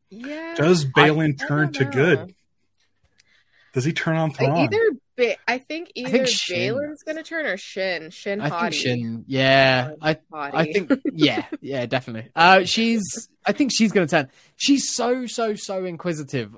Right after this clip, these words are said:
Speaker 3: all throughout this episode in particular, but, like,
Speaker 1: Mm-hmm.
Speaker 3: all throughout, she's always asking questions. She's like, "Oh, so
Speaker 1: Even
Speaker 3: so
Speaker 1: just her,
Speaker 3: they're
Speaker 1: like,
Speaker 3: doing this."
Speaker 1: witches comments.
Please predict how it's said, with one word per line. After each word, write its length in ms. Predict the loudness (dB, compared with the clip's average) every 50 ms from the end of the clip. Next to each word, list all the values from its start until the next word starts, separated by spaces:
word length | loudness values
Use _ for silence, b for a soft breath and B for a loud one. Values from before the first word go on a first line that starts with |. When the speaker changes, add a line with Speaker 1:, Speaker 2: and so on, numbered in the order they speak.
| -6
Speaker 3:
all 160 | -2 0 0 0
throughout 420 | -2 -2 0 2 4 4 2 2
this 340 | -2 -4 -2 -2 -2 -2 -2
episode 280 | -6 -6 -2 -2 -2 -2
in 60 | -2
particular, 360 | -4 -6 -6 -6 -6 -4 -6 -4
but, 80 | -2 -2
like, 140 | -2 -2
Speaker 1:
Mm-hmm. 200 | -4 -6 -2 0
Speaker 3:
all 120 | 0 0 0
throughout, 420 | -2 -2 2 4 4 4 2 0 -4
she's 200 | -8 -8 -8 -6
always 420 | -6 -4 -2 -2 -2 -4 -6 -10 b b b b b b b b b _ 0
asking 380 | 4 4 4 2 0 -4 -8 -4
questions. 640 | -2 -2 -2 -2 -4 -6 -4 -2 -2 -2 -4 -6 -8
She's 160 | -8 -8 -6
like, 140 | -4 -6 -2 2
"Oh, 160 | 2 2 2 0
so 160 | -2 -4 -2
Speaker 1:
Even 400 | -2 0 0 4 4 4 4 6
Speaker 3:
so 60 | 4
Speaker 1:
just 220 | 2 2 0 -2 -2
her, 180 | -2 0 0 0
Speaker 3:
they're 80 | -2 -2
Speaker 1:
like, 60 | -2
Speaker 3:
doing 160 | -4 -2 -2
this." 200 | -2 -2 -2 -4
Speaker 1:
witches 180 | -8 -10 -10 -12
comments. 800 | -12 -10 -8 -6 -6 -4 -4 -6 -6 -8 -10 -12 -12 -12 -14 -18